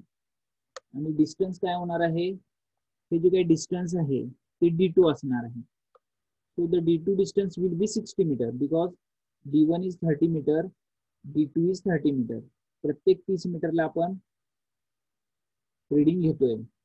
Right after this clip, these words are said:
ओके, त्याच्यामुळं डी टू हे distance असणार आहे साठ meter P पासून. So या ठिकाणी एस टू आपण measure केलेला आहे आणि डी टू पण measure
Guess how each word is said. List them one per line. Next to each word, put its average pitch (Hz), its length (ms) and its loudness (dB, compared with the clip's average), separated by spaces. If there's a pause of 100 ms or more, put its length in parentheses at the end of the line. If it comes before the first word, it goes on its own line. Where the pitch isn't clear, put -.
ओके, 185 200 -2 (300)
त्याच्यामुळं 151 600 -4 (180)
डी 143 100 2 (100)
टू 175 160 2
हे 180 80 4 (380)
distance 160 400 -4
असणार 160 360 -4
आहे 165 160 0
साठ 156 280 -2
meter 117 300 -6 (120)
P 147 180 -2
पासून. 123 300 -6 (1000)
So 170 120 2
या 170 140 0
ठिकाणी 175 340 -6 (100)
एस 156 240 -8
टू 185 160 2 (580)
आपण 170 340 -4 (640)
measure 151 400 0
केलेला 143 300 4
आहे 123 240 -4 (500)
आणि 156 300 -8 (420)
डी 143 200 0 (160)
टू 196 200 0 (160)
पण 185 260 -4
measure 143 260 2